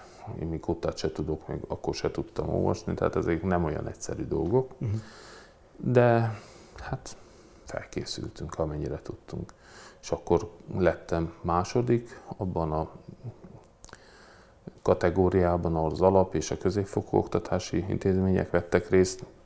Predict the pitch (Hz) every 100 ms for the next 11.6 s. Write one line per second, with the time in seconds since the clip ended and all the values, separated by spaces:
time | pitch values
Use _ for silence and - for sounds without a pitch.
0 | _ - - - _ - - 98 - 98
1 | 90 98 95 104 87 78 - - 80 85
2 | 82 - 80 - - 82 76 - 82 78
3 | - - - - 92 - - 80 76 73
4 | - 78 - 71 73 71 71 73 - -
5 | - - - - - - 71 - - 67
6 | - - - - - - - - - -
7 | - 85 82 85 82 80 - 76 - -
8 | - - - - - - - - - 73
9 | - - - 151 147 151 - - - -
10 | - - 78 - - 90 95 - - 90
11 | - 87 - 90 85